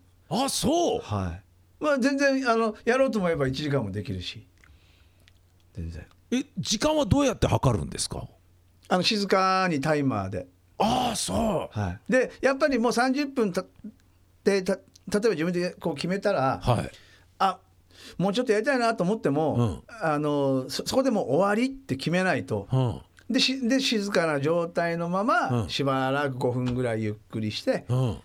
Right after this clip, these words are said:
Speaker 2: それから動き出すっていう。
Speaker 1: へー。
Speaker 2: そうなんです。それもう、もう俺何十、もうすごい長いですよ。
Speaker 1: あ、そう。
Speaker 2: はいはい。
Speaker 1: ん-、な-、ん-、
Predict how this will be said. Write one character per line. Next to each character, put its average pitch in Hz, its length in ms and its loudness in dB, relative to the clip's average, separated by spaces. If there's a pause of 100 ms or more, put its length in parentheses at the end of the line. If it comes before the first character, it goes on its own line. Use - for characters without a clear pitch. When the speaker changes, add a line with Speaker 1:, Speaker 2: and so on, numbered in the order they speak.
(280)
Speaker 2:
そ - 120 -2
れ 202 40 -6
か 247 100 2
ら 208 80 2
動 127 160 0
き 104 120 -2
出 90 140 -4
す - 200 -14 (100)
っ - 40 -20
て - 80 -16
い - 20 -20
う。 - 40 -20 (500)
Speaker 1:
へ 269 1120 -2
ー。 277 40 -6
Speaker 2:
そ 131 60 -2
う - 20 0
な 101 60 -4
ん 92 40 -4
で - 560 -8
す。 285 40 -6
そ 262 80 4
れ 262 260 4
も 208 280 2
う、 135 40 -2
も 143 420 0
う 127 40 0
俺 180 160 2
何 139 280 0
十、 262 140 -2
も 180 220 0
う - 40 -4
す - 120 -8
ご 180 140 -2
い 269 40 0
長 123 240 -2
い 110 40 -2
で 98 40 -6
す - 140 -14
よ。 - 140 -20
Speaker 1:
あ、 170 200 -2
そ - 220 -4
う。 - 20 0 (280)
Speaker 2:
は 131 140 2
い - 40 -2
は 87 300 -8 (340)
い。 185 60 0
Speaker 1:
ん-、 214 80 -4 (480)
な-、 247 200 -2
ん-、 156 200 -6